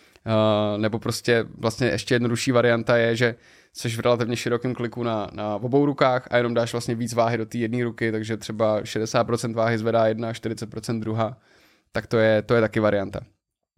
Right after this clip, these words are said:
Chci tím ale říct, že pokud ten fokus je vlastně na sílu nebo třeba i na udržení nějaký jako svalový hmoty, tak, eh, tak by si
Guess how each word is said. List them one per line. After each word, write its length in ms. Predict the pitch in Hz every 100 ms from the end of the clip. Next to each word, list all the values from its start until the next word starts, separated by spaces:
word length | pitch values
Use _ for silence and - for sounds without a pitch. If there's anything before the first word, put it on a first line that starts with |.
| _ _ _ _ _ _ -
Chci 140 | -
tím 160 | 165 185
ale 180 | 175 170
říct, 300 | 127 156 - - - - - _
že 120 | 131
pokud 300 | 135 156 160
ten 140 | 160 160
fokus 380 | 160 156 160 156
je 60 |
vlastně 440 | 139 135 - 104 95
na 80 |
sílu 360 | 127 - 170 170
nebo 140 | 147
třeba 240 | 139 127 127
i 60 |
na 80 | 131
udržení 480 | 123 131 131 131 131
nějaký 240 | 123 117
jako 140 | 117 120
svalový 400 | - 123 147 160
hmoty, 400 | 156 151 147 156 _ - - _ _ _ -
tak, 420 | 127 123 123 -
eh, 40 | 123 120 120 117 117 113
tak 140 | 139
by 80 | 127
si 80 | 147